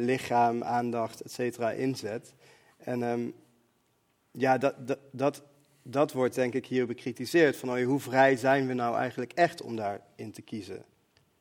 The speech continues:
Eh, wi-, willen we niet, zouden we niet iets heel anders doen als we niet die, eh, eh, eh, dwang, verleiding,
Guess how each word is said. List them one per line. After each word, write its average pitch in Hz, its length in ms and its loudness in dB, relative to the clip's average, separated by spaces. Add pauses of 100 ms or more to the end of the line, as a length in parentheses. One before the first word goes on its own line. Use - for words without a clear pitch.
(640)
Eh, 117 160 -10
wi-, 113 200 -4
willen 127 340 2
we 123 60 0
niet, 123 240 0 (160)
zouden 131 360 2
we 131 60 0
niet 127 160 0
iets 131 120 -10
heel 156 260 6
anders 147 360 2
doen 110 280 -8
als - 260 -6
we 127 60 -4
niet 151 480 2
die, 117 340 -6
eh, 113 520 -10
eh, 107 80 -14 (420)
eh, 113 440 -6 (140)
dwang, 120 480 2
verleiding, 117 760 0